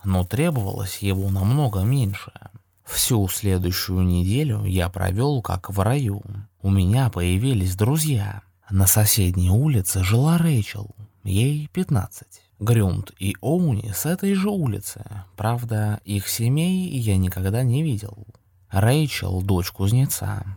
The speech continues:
а в реальности, так же, как и я, сирота. Грюнд и Оуни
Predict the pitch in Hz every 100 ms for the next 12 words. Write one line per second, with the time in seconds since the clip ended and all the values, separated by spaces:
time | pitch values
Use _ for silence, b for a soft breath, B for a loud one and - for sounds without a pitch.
0 | - - 92 92 107 151 170 104 101 -
1 | 98 98 98 - - 139 101 101 98 -
2 | - 180 143 - 104 104 - - 170 175
3 | 175 - - 101 - _ _ _ 101 107
4 | 98 87 90 - 92 92 117 170 156 101
5 | 104 107